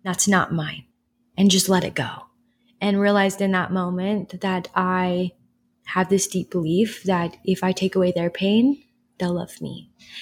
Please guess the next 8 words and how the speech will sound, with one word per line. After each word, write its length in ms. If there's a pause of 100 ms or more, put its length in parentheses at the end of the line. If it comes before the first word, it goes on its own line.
(120)
If 120
I 60
help 260
them 220
process, 760 (180)
they'll 180
love 280
me. 320